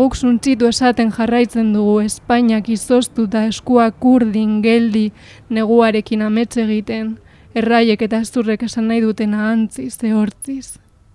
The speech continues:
Atzean amildegi bat dago, eta aurrean suak irentzitako hiri bat. Edo maitalearen bihotza ahora eramaten duen esku bat, itzal bat, eklipse bat. Basoaren hizkuntza ahaztu duten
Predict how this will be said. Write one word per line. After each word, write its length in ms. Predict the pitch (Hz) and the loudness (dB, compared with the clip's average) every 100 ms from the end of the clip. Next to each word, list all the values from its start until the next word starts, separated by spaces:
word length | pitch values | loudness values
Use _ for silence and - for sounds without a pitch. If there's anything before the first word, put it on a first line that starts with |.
| _ _ _ _ _ - | _ _ _ _ _ -8
Atzean 420 | 233 - 240 226 | -6 0 0 0
amildegi 500 | 214 220 233 226 214 220 | 0 0 0 -2 -2 -2
bat 160 | 226 | -2
dago, 380 | 262 240 208 208 - _ 240 | -2 -2 -2 -4 -10 _ -4
eta 180 | 240 | 0
aurrean 400 | 226 220 226 220 | 0 2 0 0
suak 420 | 226 - 240 202 233 | -2 2 2 2 -2
irentzitako 680 | 226 233 226 220 208 214 214 | -2 -2 -4 -6 -4 -2 -2
hiri 180 | 220 | -2
bat. 360 | 220 208 220 - _ _ _ _ - - _ | -2 -4 -6 -14 _ _ _ _ -20 -20 _
Edo 160 | - 226 220 | -2 0 0
maitalearen 720 | 220 214 240 240 226 220 214 | 0 0 0 2 2 0 0
bihotza 540 | 220 240 240 240 220 220 | 2 2 0 -4 -2 0
ahora 320 | 226 220 220 | 0 0 0
eramaten 480 | 220 226 214 214 208 | 0 -2 -2 -2 0
duen 240 | 208 208 | 0 -2
esku 320 | 214 - 226 | -4 -4 -4
bat, 380 | 214 208 220 - - | -2 -4 -6 -12 -10
itzal 440 | 247 208 247 226 214 | -8 -4 -2 0 0
bat, 300 | 208 208 - - | -2 -4 -8 -8
eklipse 560 | 226 226 220 - 226 | -4 0 -2 -2 -4
bat. 320 | 214 208 - _ _ _ _ - - - | -2 -4 -8 _ _ _ _ -20 -20 -2
Basoaren 640 | 240 233 - 247 226 220 | 0 0 2 2 2 2
hizkuntza 680 | 220 214 - 240 226 220 214 | 0 -2 -2 0 0 0 0
ahaztu 420 | 226 - - 208 | -2 -4 -4 -4
duten 300 | 208 214 214 | -2 -2 -4